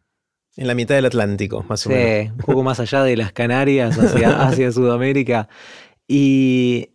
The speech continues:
Speaker 2: es, es raro porque hay que ponerle cabeza a esta situación, porque, digo ponerle cabeza porque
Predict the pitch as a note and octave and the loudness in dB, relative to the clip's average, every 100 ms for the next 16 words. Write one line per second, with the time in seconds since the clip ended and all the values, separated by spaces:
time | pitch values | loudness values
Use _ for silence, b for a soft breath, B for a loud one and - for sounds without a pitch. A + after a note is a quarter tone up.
0 | - D3+ - - D#3 D3 - F3 E3+ A#2+ | -8 -8 -10 -10 -8 -8 -4 -4 -4 -4
1 | A2 A2 - D3+ D#3 C#3 A#2+ A#2+ C3+ C3 | -4 -6 -6 -8 -6 -8 -6 -4 -4 -2
2 | A#2 G#2 G#2+ A#2+ C#3 A#2+ - G#2+ A#2 A2 | -4 -2 -2 0 -2 -6 -8 -8 -6 -6
3 | G2 C3 B2 A2+ - A2+ A2 A#2 A2 G#2+ | -6 -6 -6 -6 -4 -6 -4 -4 -2 -2
4 | G#2+ A2 A2 - b b b b b - | -2 -4 -6 -14 b b b b b -8
5 | A#2 A#2+ A#2 B2 B2 A2 B2+ C#3+ A#2 A2 | -2 -2 -2 -2 -2 -2 -2 -6 -6 -6
6 | - G#2+ G#2+ G2+ F#2+ | -4 -2 -2 -2 -6